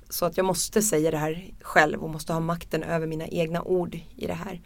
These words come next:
Och att människor vill läsa det och lyssna på det är ju en enorm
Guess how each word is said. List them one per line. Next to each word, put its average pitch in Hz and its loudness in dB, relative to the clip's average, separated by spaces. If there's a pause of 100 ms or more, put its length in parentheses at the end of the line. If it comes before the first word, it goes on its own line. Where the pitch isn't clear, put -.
(400)
Och 170 -2
att - -8
människor 170 0
vill 165 2
läsa 170 4
det 165 4
och 160 4
lyssna 180 2
på 180 -4
det 165 -2
är 165 -4
ju 180 -4
en 170 -4
enorm 170 0